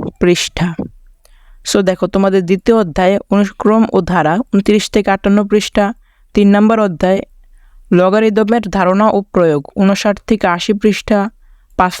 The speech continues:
নম্বর বাস্তব সমস্যা সমাধানের সম-, সহসমী-, সহসমীকরণ,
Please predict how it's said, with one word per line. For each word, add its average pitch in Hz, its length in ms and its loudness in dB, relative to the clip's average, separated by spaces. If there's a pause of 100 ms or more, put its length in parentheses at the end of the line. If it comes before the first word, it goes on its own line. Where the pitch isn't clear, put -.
নম্বর 202 320 2 (160)
বাস্তব 170 420 -2
সমস্যা 190 440 -2
সমাধানের 202 540 0
সম-, 185 520 0 (380)
সহসমী-, 190 600 0 (380)
সহসমীকরণ, 196 1000 0